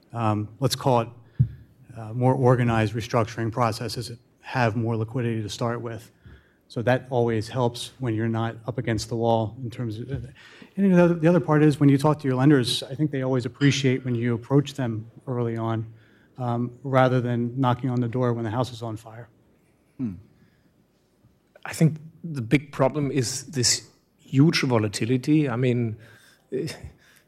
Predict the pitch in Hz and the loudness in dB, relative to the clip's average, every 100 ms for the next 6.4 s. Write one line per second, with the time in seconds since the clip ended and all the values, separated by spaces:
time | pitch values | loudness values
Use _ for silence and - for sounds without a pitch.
0 | _ 311 - - 170 160 156 175 147 139 | _ -14 -12 -2 4 6 6 6 6 6
1 | 147 139 - 151 143 - 139 135 131 131 | 2 -2 2 4 4 0 -2 0 2 2
2 | 113 135 113 139 156 - 110 107 135 196 | 4 4 6 4 2 -2 -2 0 0 -2
3 | - - - 127 127 123 131 127 123 113 | -6 -14 -2 2 2 2 2 2 2 -2
4 | - _ _ - 123 - 135 143 127 120 | -8 _ _ -8 -2 2 2 4 2 2
5 | - 135 143 117 127 131 135 131 113 - | -4 -6 -4 0 2 4 2 0 -10 -2
6 | 123 117 107 - | 0 2 -2 -6